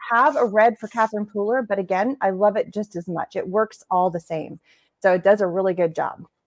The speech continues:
Good question. Feel free to ask questions. So I was using, um, there's a whole bunch of these. There's little sticky mats. This one I got at the Dollar Tree. And your paper can stick to this just like it does to the gel mat.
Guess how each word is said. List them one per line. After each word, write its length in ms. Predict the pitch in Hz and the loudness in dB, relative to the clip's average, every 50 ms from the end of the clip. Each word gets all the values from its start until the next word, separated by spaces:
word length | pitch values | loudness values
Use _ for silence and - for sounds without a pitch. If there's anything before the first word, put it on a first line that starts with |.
| _ _ | _ _
Good 160 | 269 320 311 | -6 -6 -4
question. 400 | _ 480 466 - - 170 151 - _ _ _ - _ _ - - | _ -6 -6 -4 -6 -8 -8 -8 _ _ _ -20 _ _ -6 -2
Feel 120 | 311 339 339 | -2 -2 -2
free 200 | - 359 349 349 | -4 -6 -4 -4
to 60 | - | -2
ask 200 | - 302 294 - | -4 -4 -4 -4
questions. 360 | - 320 294 - - - - _ _ _ _ _ _ _ - - - - _ _ _ _ _ _ _ _ - - - - - | -8 -8 -8 -10 -14 -16 -16 _ _ _ _ _ _ _ -12 -12 -12 -14 _ _ _ _ _ _ _ _ -18 -14 -14 -14 -14
So 360 | - - 208 208 202 196 - - - - _ _ _ _ _ _ _ _ | 0 4 6 8 8 6 6 2 -8 -18 _ _ _ _ _ _ _ _
I 240 | 208 214 247 294 339 | 4 8 8 8 8
was 240 | 349 381 359 240 233 | 8 6 4 4 4
using, 600 | 220 196 175 165 165 156 196 269 359 320 - - - - - - _ _ _ _ _ _ - | 4 4 4 4 2 2 2 2 0 -2 -6 -12 -20 -20 -20 -20 _ _ _ _ _ _ -4
um, 580 | 180 180 180 180 180 180 185 185 190 185 165 - _ _ _ _ _ _ _ _ _ _ _ _ _ _ - | -2 0 0 2 2 4 2 2 0 -2 -6 -8 _ _ _ _ _ _ _ _ _ _ _ _ _ _ -4
there's 120 | 185 170 | 0 0
a 60 | 165 | 4
whole 140 | - 269 294 | 4 4 4
bunch 280 | 202 185 196 214 - 156 | 6 4 2 2 0 -2
of 60 | - | -6
these. 180 | 143 151 160 | -6 -6 -4
There's 140 | - 196 202 | -4 -2 0
little 200 | 247 285 262 220 | 2 2 2 2
sticky 380 | - - - 214 - - 269 269 | 0 0 -2 -2 2 4 4 4
mats. 560 | 269 262 277 285 - - - - - - - _ _ _ _ _ _ _ _ - | 6 6 4 4 0 -2 -8 -10 -10 -10 -12 _ _ _ _ _ _ _ _ 2
This 200 | 220 214 - - | 2 2 4 2
one 120 | 247 247 | 6 6
I 100 | 247 233 | 6 6
got 360 | 196 202 196 202 202 208 - - - | 8 6 6 8 6 6 4 2 2
at 240 | 202 190 190 - | 4 4 4 2
the 80 | - 175 | 2 2
Dollar 300 | 190 190 196 214 226 214 | 2 4 4 4 2 2
Tree. 460 | - - - 156 143 - 196 190 - - _ _ _ - | -2 -6 -8 -6 -6 -6 -8 -12 -14 -20 _ _ _ -4
And 160 | 214 214 214 | -2 0 0
your 180 | 208 208 202 208 _ | 0 0 -2 -4 _
paper 380 | - 262 294 - - 240 208 190 | -4 -4 -4 0 2 2 0 2
can 200 | - - 185 175 | 0 -6 -8 -10
stick 380 | - - - - 220 233 - _ | -10 -14 -8 -6 -8 -8 -4 _
to 100 | 233 190 | -4 -2
this 300 | 160 165 202 285 - - | 0 -2 -2 -2 -4 -6
just 240 | - 202 202 202 - | -8 -8 -8 -4 -4
like 120 | 180 180 | -6 -6
it 80 | 180 175 | -4 -4
does 180 | 185 180 175 - | -4 -4 -4 -6
to 80 | - | -10
the 60 | 170 - | -6 -2
gel 160 | 190 190 196 | 0 0 0
mat. 260 | 190 165 160 160 | 0 -2 -4 -4